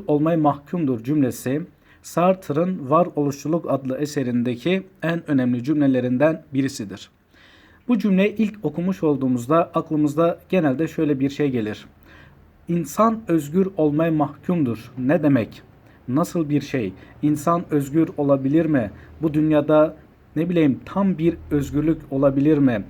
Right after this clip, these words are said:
İnsan özgür olmaya nasıl mahkumdur gibi çok ciddi bir şekilde insanı düşündüren, merak ettiren gerçekten de harikulade bir cümle. Şimdi bu cümle başta olmak üzere Sartre'ın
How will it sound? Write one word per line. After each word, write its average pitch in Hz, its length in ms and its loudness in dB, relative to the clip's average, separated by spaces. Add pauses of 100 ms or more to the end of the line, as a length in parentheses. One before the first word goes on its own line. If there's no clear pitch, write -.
(240)
İnsan 175 440 0
özgür 156 300 0
olmaya 160 420 4 (300)
nasıl 170 380 0
mahkumdur 151 640 0
gibi 127 360 2 (480)
çok 156 260 -4
ciddi 139 320 -4
bir 151 60 -4
şekilde 135 400 -2
insanı 151 540 0 (100)
düşündüren, 147 600 2 (340)
merak 143 320 2 (120)
ettiren 139 540 -2 (280)
gerçekten 135 580 0
de 180 220 2 (100)
harikulade 160 760 -2
bir 147 160 2
cümle. 113 320 0 (480)
Şimdi 190 320 2
bu 190 100 0
cümle 180 320 2
başta 175 400 0
olmak 156 360 0
üzere 131 380 0 (720)
Sartre'ın 165 680 0